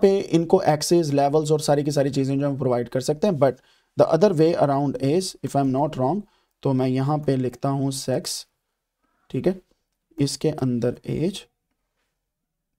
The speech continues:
डॉट वैल्यू काउंट्स। हो सकता है ये गलत हो, लेकिन hopefully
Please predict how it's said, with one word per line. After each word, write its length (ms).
डॉट 420
वैल्यू 480
काउंट्स। 420
हो 100
सकता 260
है 60
ये 80
गलत 280
हो, 160
लेकिन 460
hopefully 440